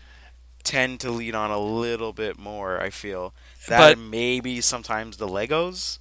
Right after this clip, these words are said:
Speaker 2: Yeah, maybe. Yeah, or, or
Speaker 1: That's
Speaker 2: the
Speaker 1: what I'm
Speaker 2: Lego, that's true.
Speaker 1: thinking.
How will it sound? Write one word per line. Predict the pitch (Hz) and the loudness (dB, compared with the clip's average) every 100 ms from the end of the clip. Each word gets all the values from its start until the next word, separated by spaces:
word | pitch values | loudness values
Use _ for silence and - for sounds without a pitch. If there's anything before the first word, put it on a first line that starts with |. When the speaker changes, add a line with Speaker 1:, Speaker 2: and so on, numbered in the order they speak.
| - | -2
Speaker 2:
Yeah, | 214 262 269 - - | 2 2 2 -6 -20
maybe. | - 220 226 185 - | 4 8 8 6 8
Yeah, | 220 | 10
or, | 226 | 10
or | |
Speaker 1:
That's | 214 208 214 | 8 8 12
Speaker 2:
the | 220 | 12
Speaker 1:
what | 139 | 12
I'm | |
Speaker 2:
Lego, | 147 156 | 10 6
that's | 180 | 2
true. | - | -2
Speaker 1:
thinking. | 160 | -4